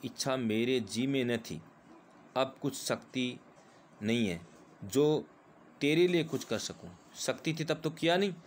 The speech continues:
अब मेरे पास में ताकत भी नहीं है, मेरे पास शक्ति भी नहीं है, अब मैं आपके लिए कुछ कर सकूं। पर आशीर्वाद करता हूं, पर आशीर्वाद करता हूं कि तू फिर उठे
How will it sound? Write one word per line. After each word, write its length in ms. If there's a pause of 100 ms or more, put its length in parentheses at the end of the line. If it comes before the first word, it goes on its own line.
(340)
अब 80
मेरे 260
पास 340
में 100
ताकत 460
भी 80
नहीं 140
है, 60
मेरे 200
पास 360
शक्ति 320
भी 80
नहीं 180
है, 180 (440)
अब 80
मैं 280
आपके 360
लिए 100
कुछ 200
कर 140
सकूं। 320
पर 520
आशीर्वाद 540
करता 260
हूं, 180 (380)
पर 220
आशीर्वाद 520
करता 280
हूं 200 (600)
कि 220
तू 300 (380)
फिर 140
उठे 560